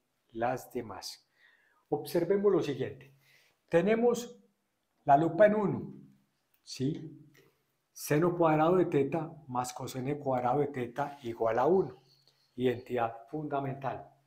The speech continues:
Entonces vamos a decir que si despejamos coseno cuadrado de teta,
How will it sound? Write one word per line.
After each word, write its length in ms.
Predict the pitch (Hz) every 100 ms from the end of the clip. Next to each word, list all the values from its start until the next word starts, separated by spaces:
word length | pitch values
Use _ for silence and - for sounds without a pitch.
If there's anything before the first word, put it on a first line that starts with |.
| _ _ _ - - _ _ _ _ _ _ _
Entonces 480 | 135 135 156 156 185
vamos 340 | 185 180 175 160
a 60 |
decir 460 | 139 135 151 151 -
que 480 | 185 180 185 - - _ _ _ _ _ _ _ _ _ _ _ _ _ _
si 360 | - - 151
despejamos 840 | 147 - 143 143 196 214 - - - - _ _ _ _ _ _ _ _ _ _ _ _ _ _ _ _ _
coseno 640 | - 160 156 165 151 160 - - - _ _
cuadrado 480 | 127 127 120 143 165
de 120 | 147
teta, 380 | - 120 135